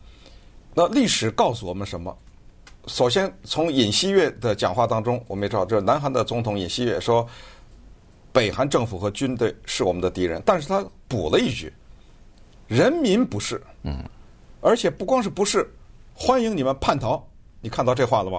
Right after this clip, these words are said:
Speaker 2: <laughs> 对。
Speaker 1: <laughs> 对，“欢迎你们用各种途径跑到我南边来，我给你提供社会福利，我保障你，我给你吃的，给你喝的，啊，
Speaker 2: 嗯。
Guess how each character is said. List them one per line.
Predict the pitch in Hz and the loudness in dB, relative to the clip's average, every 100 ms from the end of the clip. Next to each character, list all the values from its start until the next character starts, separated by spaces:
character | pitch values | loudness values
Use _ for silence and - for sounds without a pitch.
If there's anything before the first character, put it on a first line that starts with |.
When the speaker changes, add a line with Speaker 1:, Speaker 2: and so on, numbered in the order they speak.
| 147 | -2
Speaker 2:
<laughs> | 147 | 0
对。 | 147 131 | 2 2
Speaker 1:
<laughs> | |
对 | - - - - - - | 0 -2 -6 -20 -20 -20
，“欢 | - 262 269 | -4 2 2
迎 | 247 233 | 2 0
你 | 151 | 0
们 | 120 151 - - - - | 0 0 -4 -20 -20 -4
用 | 226 196 | -2 -2
各 | - 254 220 | 0 2 2
种 | 156 131 | 0 -4
途 | - 185 | -2 -2
径 | 226 - - | -2 -2 0
跑 | 170 143 | 2 4
到 | 208 | 2
我 | 147 | 2
南 | 120 151 | 0 2
边 | 156 | 4
来， | 113 107 - - - - | 4 0 -6 -20 -20 -10
我 | - 135 151 | 2 4 4
给 | 147 226 | 2 -4
你 | 202 | -4
提 | - 175 | -6 -6
供 | 196 98 - - | -2 -2 -4 -10
社 | - - 175 | -4 2 2
会 | 170 | 2
福 | 151 165 | 0 -2
利， | 180 - - - - - - 147 | -4 -8 -20 -20 -20 -20 -2 0
我 | |
保 | - 123 | 2 4
障 | 135 190 | 4 2
你， | 117 - - - - | -2 -10 -20 -20 -16
我 | - | -8
给 | 110 196 | 0 0
你 | 160 | 2
吃 | 220 | 2
的， | 196 - | 0 -2
给 | 165 | -4
你 | 127 | -2
喝 | 151 139 | 2 2
的， | |
啊， | - - | 0 0
Speaker 2:
嗯。 | 110 | 0